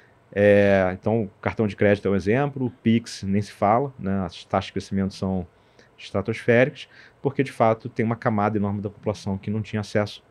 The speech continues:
nenhum, e ele agora passa a usar. Essa, pra mim, é, é a grande chave, né? Então,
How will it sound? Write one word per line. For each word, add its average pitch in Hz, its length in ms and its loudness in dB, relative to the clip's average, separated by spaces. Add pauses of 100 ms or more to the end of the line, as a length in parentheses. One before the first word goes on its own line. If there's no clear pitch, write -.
(440)
nenhum, 104 400 2 (380)
e 101 120 -2
ele 95 120 2
agora 92 280 -2
passa 95 320 -6
a - 20 -2
usar. 98 260 -4 (920)
Essa, 131 340 4
pra 135 160 2
mim, 123 140 0
é, 127 260 -4
é 120 80 0
a 117 40 0
grande 120 240 -2
chave, 92 360 0 (240)
né? 90 200 -6 (420)
Então, 139 280 2